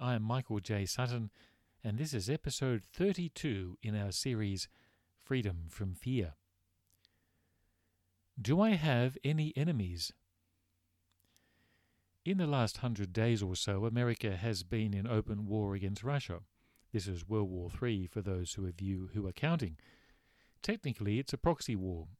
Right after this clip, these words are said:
a war involving the Ukrainian military against Russia.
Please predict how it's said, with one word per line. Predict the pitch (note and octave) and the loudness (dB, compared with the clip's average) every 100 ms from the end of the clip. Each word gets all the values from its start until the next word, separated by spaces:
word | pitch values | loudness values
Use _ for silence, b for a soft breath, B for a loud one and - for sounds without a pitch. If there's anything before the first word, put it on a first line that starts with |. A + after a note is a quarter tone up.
| - | -6
a | A2 | -2
war | G2 A2+ A2 | 2 2 4
involving | G2+ F#2 G2+ G2+ A#2 A2 | 2 2 2 2 0 0
the | F#2+ | -2
Ukrainian | F#2 G2 - A#2 G2+ F#2+ F2+ | -2 -4 -2 -2 0 0 0
military | A#2 C3 - G2+ G2+ | 0 -2 -2 -4 -4
against | A#2+ D3 D3 - | -2 -2 0 2
Russia. | G2+ - | 0 0